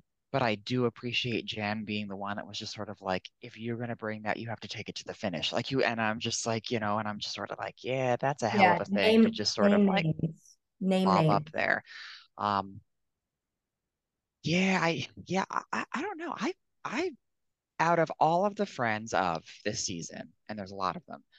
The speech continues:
Speaker 1: I like Dana. I do. I, I, I know I, I would, I, I'll plead it behind her on that one. I'll, I'll be
Speaker 2: <laughs>
Speaker 1: right, right there. But I, um,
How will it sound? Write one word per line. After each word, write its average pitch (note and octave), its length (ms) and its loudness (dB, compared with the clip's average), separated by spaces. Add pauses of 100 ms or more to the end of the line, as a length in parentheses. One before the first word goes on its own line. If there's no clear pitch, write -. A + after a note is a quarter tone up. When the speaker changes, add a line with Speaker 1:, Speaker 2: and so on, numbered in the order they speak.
(180)
Speaker 1:
I D#4 100 2
like C#3+ 260 0
Dana. G2+ 340 -6 (320)
I D3+ 80 -2
do. A2+ 360 -4 (140)
I, B2 320 -2 (120)
I, A#2+ 60 0
I - 40 -2
know C#3 200 0 (380)
I, G#2+ 80 4 (100)
I C#3 180 4
would, D3+ 180 -2 (520)
I, B2 200 4
I'll D3+ 140 2
plead C3 300 2
it A2+ 120 0
behind A2+ 360 0
her F#2+ 180 0
on F#2 180 0
that E2+ 200 0
one. - 200 4
I'll, G2+ 220 2
I'll B2+ 140 4
be A#2+ 180 2
Speaker 2:
<laughs> - 20 -2
Speaker 1:
right, A2+ 280 0 (200)
right A2 180 0
there. F#2+ 220 2
But F#2+ 160 -4 (420)
I, B2 300 0
um, G2 320 -2